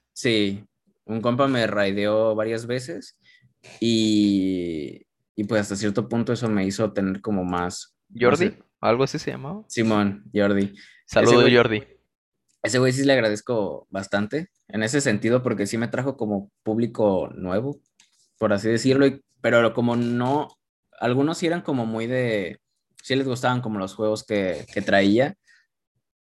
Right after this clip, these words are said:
Speaker 1: pero traían más el, más el trip del
Speaker 2: Yo ya tengo una nueva estrategia, güey, para cuando regrese a Twitch.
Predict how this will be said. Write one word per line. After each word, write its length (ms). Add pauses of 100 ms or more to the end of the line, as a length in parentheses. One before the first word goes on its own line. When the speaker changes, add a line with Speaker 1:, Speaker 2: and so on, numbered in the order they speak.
Speaker 1:
pero 280
traían 380
más 220
el, 240
más 200
el 100
trip 220
del 720 (760)
Speaker 2:
Yo 80
ya 120
tengo 260
una 160
nueva 300
estrategia, 600
güey, 180
para 280
cuando 280
regrese 380
a 20
Twitch. 480